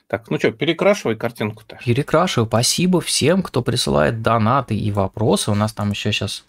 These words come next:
Speaker 2: собралось за сегодняшний день. Ой, у нас будет, кажется, много сегодня от-, ответов. Вот, а мы перекрашиваемся в красненький, потому что наступило
Speaker 1: Мгм.
Speaker 2: время рубрики «Артефакт». По-,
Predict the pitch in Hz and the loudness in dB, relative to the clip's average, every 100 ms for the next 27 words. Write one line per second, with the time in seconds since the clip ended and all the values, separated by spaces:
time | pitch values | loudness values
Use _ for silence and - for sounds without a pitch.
0 | _ - - - _ _ - 113 110 104 | _ -20 -20 -20 _ _ -8 -6 -2 -2
1 | 104 110 - 107 110 107 107 - - 113 | 0 0 -2 -2 0 0 -2 -8 -2 2
2 | 110 101 - 104 98 175 147 120 113 98 | 2 0 0 -2 2 2 2 4 4 2
3 | 98 110 - 110 110 110 - 117 - - | 0 -2 -6 -4 -2 -4 -6 -10 -8 -8
4 | - 123 - 143 127 110 113 113 110 113 | -4 -4 -2 0 2 0 0 0 0 0
5 | 113 113 113 104 - - - - - 131 | -2 0 -2 -2 -12 -14 -12 -14 -2 0
6 | 123 123 107 175 254 - _ 123 120 - | 2 2 4 4 2 -2 _ 0 2 4
7 | 110 - 127 104 - 107 98 117 202 214 | 2 2 2 2 0 -2 2 4 4 2
8 | - _ _ _ - - - 131 208 - | -4 _ _ _ -20 -20 0 2 2 2
9 | 113 110 - - - 95 110 185 - 110 | 0 0 -12 -14 -8 -2 0 0 -2 -4
10 | 98 - 113 147 151 107 113 151 170 117 | -4 -6 -4 0 0 0 0 2 2 0
11 | - - 107 151 135 - - - 160 - | -4 -4 -2 0 -2 -4 -6 -2 0 -2
12 | 139 - - - _ _ - _ _ _ | -2 -4 -4 -14 _ _ -20 _ _ _
13 | _ - 117 110 107 | _ 2 4 4 0